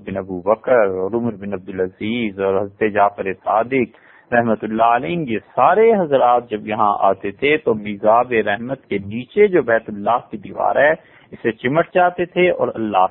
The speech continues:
سے مانگتے تھے، دعا کرتے تھے۔ ایسے ہی بیت اللہ میں ہی حجر اسود کے بالکل پیچھے، حجر اسود کے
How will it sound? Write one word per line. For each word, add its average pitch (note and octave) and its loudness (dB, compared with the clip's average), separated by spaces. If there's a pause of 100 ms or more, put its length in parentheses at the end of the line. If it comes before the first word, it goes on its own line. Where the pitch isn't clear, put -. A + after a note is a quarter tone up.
سے A#2+ -8
مانگتے A2+ -2
تھے، C#3 0
دعا F#2+ 2
کرتے - -16
تھے۔ - -20 (3000)
ایسے F#3+ 2 (160)
ہی C3+ -2 (1300)
بیت D3+ 2
اللہ F#3 2
میں D#3+ -4
ہی A2 -4 (1120)
حجر F3+ 4
اسود A3+ 2
کے F3 0 (120)
بالکل A3+ 0 (120)
پیچھے، A3+ -4 (2500)
حجر D3 2
اسود G#3 2
کے G3+ 2